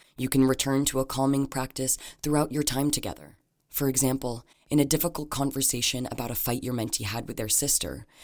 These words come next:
they get frustrated and become withdrawn. This is a wonderful time to re-engage a calming practice as you try to give your mentee space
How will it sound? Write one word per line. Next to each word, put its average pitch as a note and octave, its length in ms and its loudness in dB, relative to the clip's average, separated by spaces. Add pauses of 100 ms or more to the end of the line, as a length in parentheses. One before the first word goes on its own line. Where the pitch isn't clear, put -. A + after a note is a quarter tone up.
(140)
they D#3 80 0
get F3 140 0
frustrated F#3 680 0
and C3+ 140 2
become C3 340 -2
withdrawn. A2 640 -6 (320)
This C3 220 4
is C3+ 120 2
a B2+ 120 0
wonderful C3 420 0
time C3 320 -2 (240)
to D#3 100 0
re-engage E3+ 560 0
a C3 100 -2
calming C#3 520 0
practice - 480 -2
as A#2+ 140 0
you B2+ 80 -4
try C3+ 200 0
to D#3+ 80 -2
give D3 220 -2
your C3+ 80 0
mentee A#2 340 -2
space A2 540 0